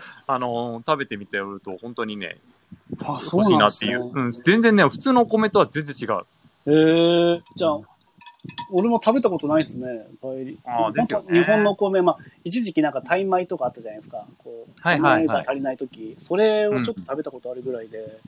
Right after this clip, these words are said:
Speaker 2: スペインのね、お米は食べたことないっすね。
Speaker 1: うん、なんかね、お-、あの、僕も興味本位で買ったんですけど、思ったよりか、あの、で、簡単なんですよね。チャーハンみたいな感じで、本当簡単に作れるんで。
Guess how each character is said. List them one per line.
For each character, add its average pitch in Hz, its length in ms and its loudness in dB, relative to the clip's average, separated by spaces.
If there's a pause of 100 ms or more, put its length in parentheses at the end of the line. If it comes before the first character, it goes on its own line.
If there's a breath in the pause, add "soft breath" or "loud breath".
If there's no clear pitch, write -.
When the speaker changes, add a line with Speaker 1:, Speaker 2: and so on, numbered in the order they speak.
(1080 loud breath)
Speaker 2:
ス - 80 -14
ペ 233 120 2
イ 220 80 2
ン 165 60 4
の 120 120 -2
ね、 123 120 -4
お 123 80 -6
米 127 340 -6
は 127 300 -8
食 165 120 -4
べ 143 80 -6
た 117 80 -14
こ - 120 -20
と - 60 -14
な 120 160 -8
い 127 40 -8
っ - 20 -16
す - 160 -16
ね。 - 160 -10 (600)
Speaker 1:
う 98 40 -14
ん、 90 240 -14
な 92 100 -4
ん 90 40 -12
か 90 100 -4
ね、 87 140 -6
お-、 87 240 -6 (140)
あ 117 40 4
の、 110 260 2
僕 175 240 2
も 107 300 -2
興 180 160 2
味 185 100 2
本 165 260 4
位 117 40 -4
で 101 100 -6
買 107 140 2
っ 107 140 -8
た 135 160 2
ん - 120 -12
で 104 80 -8
す 92 120 -8
け - 80 -8
ど、 98 100 -12
思 113 180 -6
っ - 60 -2
た - 100 0
よ 117 40 0
り 107 60 -6
か、 104 140 -4 (160)
あ 113 100 -4
の、 104 160 -12 (640 loud breath)
で、 - 120 0
簡 320 260 0
単 349 200 2
な 269 100 0
ん - 20 -4
で 165 80 -2
す - 80 -12
よ 120 80 -4
ね。 135 160 -6
チ - 160 -10
ャ 285 140 0
ー 254 40 2
ハ 202 140 4
ン 147 60 -2
み 131 100 -12
た 110 140 -2
い - 20 -10
な 98 140 -12
感 110 200 -4
じ 107 120 -10
で、 110 60 -4
本 147 180 -12
当 175 120 -8
簡 226 320 -4
単 226 120 -4
に - 20 -16
作 214 140 -10
れ 180 120 4
る 139 80 0
ん 98 80 -14
で。 92 280 -10